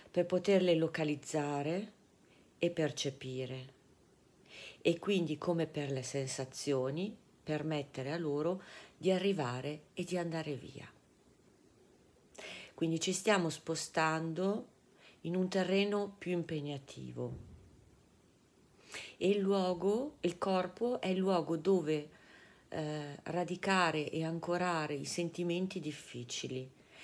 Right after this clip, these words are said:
in modo da poter lavorare efficacemente su di essi, anziché farsene travolgere.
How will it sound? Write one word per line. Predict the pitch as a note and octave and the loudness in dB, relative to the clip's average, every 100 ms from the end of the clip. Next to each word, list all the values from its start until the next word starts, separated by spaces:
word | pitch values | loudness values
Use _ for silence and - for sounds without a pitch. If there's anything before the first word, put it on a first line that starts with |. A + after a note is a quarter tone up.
| - - | -10 0
in | G3 | 2
modo | G3+ A#3 C4 | 4 2 0
da | A3+ F#3 | 0 -2
poter | - F#3+ G3+ F#3+ E3 | 0 0 4 2 2
lavorare | E3 E3 F3+ F#3+ G#3 A3+ - | -2 0 0 2 2 0 2
efficacemente | F#3+ F#3+ F3+ - F3 - E3 F#3 F3 D#3 - C#3+ | 0 0 -6 -6 -6 -6 0 2 2 0 -6 -10
su | C#3+ - | -10 -14
di | C3 D3 | -4 -2
essi, | C3 C3+ - - C#3 - - - | -2 -4 -10 -10 -14 -20 -20 -12
anziché | - E3 F3+ F#3 | -4 -2 -2 -4
farsene | E3 D#3+ D3 D3 C#3 | -2 -2 -2 -4 -4
travolgere. | C#3 C#3 - - - - C#3 | -6 -8 -8 -12 -12 -12 -14